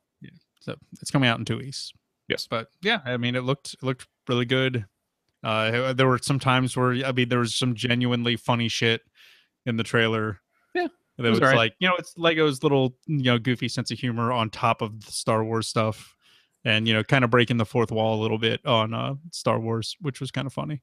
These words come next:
Speaker 2: Now, now,
Speaker 1: Um,
Speaker 2: here's the only thing that I thought that Sony kind of had a miss on. I feel like bringing out Andrew House didn't need to happen, because this man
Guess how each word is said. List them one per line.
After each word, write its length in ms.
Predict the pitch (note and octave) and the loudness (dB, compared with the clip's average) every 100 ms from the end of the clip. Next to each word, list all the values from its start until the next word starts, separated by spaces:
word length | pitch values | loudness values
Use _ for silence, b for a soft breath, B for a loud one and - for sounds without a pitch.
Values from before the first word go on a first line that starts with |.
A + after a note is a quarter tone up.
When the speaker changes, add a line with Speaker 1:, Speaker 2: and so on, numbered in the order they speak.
| b b b b - | b b b b 0
Speaker 2:
Now, 200 | A#2+ A2+ | 2 4
now, 60 | B2 | 2
Speaker 1:
Um, 60 | - | -2
Speaker 2:
here's 800 | - - - - D#3+ D#3 F3 | -12 -20 -20 -8 -2 2 2
the 120 | B2 - | 0 0
only 320 | A#2+ B2+ B2+ | 0 2 0
thing 480 | - G#2 F2+ F2 G2 _ _ _ A2 | 0 0 0 -2 -8 _ _ _ -2
that 340 | G2+ F#2+ F#2 _ _ _ _ _ | 2 2 0 _ _ _ _ _
I 120 | G2+ G2+ | 2 2
thought 300 | - G#2+ F#2+ | 2 2 2
that 100 | G2 | -4
Sony 640 | - G#2+ G2+ G2+ F#2 F#2 _ _ _ _ _ _ | 0 0 0 0 -2 -4 _ _ _ _ _ _
kind 180 | - A#2+ | 0 2
of 60 | A2+ | 4
had 100 | G#2+ | 2
a 60 | |
miss 260 | F#2+ F#2 - | 0 -2 -4
on. 240 | - - - b b b b | -10 -16 -20 b b b b
I 100 | G#2+ | 4
feel 180 | C3+ | 4
like 180 | C#3 D3 - _ _ _ | 4 2 0 _ _ _
bringing 240 | B2 C3+ B2 | 2 4 2
out 140 | B2 | 2
Andrew 260 | A2+ A2+ A2 | 2 2 0
House 480 | F#2 F2 - - - _ _ _ _ _ _ _ _ _ | 0 -4 -4 -6 -8 _ _ _ _ _ _ _ _ _
didn't 300 | B2+ A#2+ B2 | 4 4 2
need 180 | A#2 A2 | -2 -2
to 40 | G#2 | -2
happen, 460 | F#2 E2 - - - _ _ _ _ _ _ _ _ _ _ _ _ _ _ _ _ _ _ _ | -4 -6 -10 -18 -20 _ _ _ _ _ _ _ _ _ _ _ _ _ _ _ _ _ _ _
because 460 | B2+ A2 G#2 F#2 F#2 | 2 4 4 4 2
this 280 | G#2+ C#3+ - | 4 4 4
man 440 | A#2 A2+ G#2+ G#2 | 2 2 0 -4